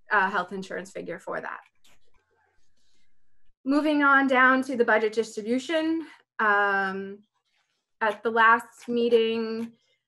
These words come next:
we reviewed that there was, uh, fifty-eight million five oh nine available right here, amount available. Um, and now there's fifty-eight two ninety available.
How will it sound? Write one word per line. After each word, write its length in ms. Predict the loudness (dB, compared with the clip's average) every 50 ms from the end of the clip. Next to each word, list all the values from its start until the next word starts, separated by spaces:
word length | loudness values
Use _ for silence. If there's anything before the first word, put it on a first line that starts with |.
| _ _ _ _
we 380 | -6 -2 -2 0 2 2 0 0
reviewed 880 | 0 0 -2 -2 -2 -2 0 2 2 2 2 2 0 0 -2 -4 0
that 440 | 2 4 6 6 6 4 2 0 -4 -16 -20 -14
there 500 | -6 -4 0 2 4 4 4 4 4 2
was, 640 | 2 2 2 2 2 0 0 0 -2 -4 -6 -8 -12 _ -20 -20 _ -2 0
uh, 480 | 2 4 4 2 2 0 -2 -4 -6 -10 -14 -18 -20 -20 -20 _ _ _ _ _ _ _ _ _ _ _ _ _ _ _ _ _ _ _ _ _ _
fifty-eight 540 | -2 -2 -2 -2 2 6 6 6 6 4 0
million 580 | 0 2 4 4 4 4 4 2 2 0 0
five 300 | 2 4 4 4 4 4
oh 120 | 2 0 2
nine 440 | 4 4 6 6 4 2 0 -4
available 720 | -6 -4 -2 -2 0 0 -2 -2 -2 -2 -2 -2 -2 -2 -4
right 180 | -4 -4 -4
here, 540 | -6 -6 -4 -4 -2 -2 -2 -2 -4 -6 -10 _ _ _ _
amount 300 | 0 0 2 2 0 -2
available. 580 | -2 -2 0 0 0 -2 -2 -4 -6 -8 -10 -12 _ _ -20 -20 -20 -20 _ _ _ _
Um, 720 | 6 6 8 6 6 4 4 2 0 -2 -8 -10 -14 -16 _ _ _ -6
and 120 | -4 0
now 220 | 4 6 6 6 6
there's 200 | 2 -2 -2 -2
fifty-eight 720 | -2 -4 -4 -4 -6 -4 -2 0 0 0 -2 -2 -6 _
two 180 | -8 -6 -4 -2
ninety 400 | -2 -2 -2 -2 -6 -8 -10 -10
available. 500 | -10 -12 -12 -12 -14 -14 -16 -16 -16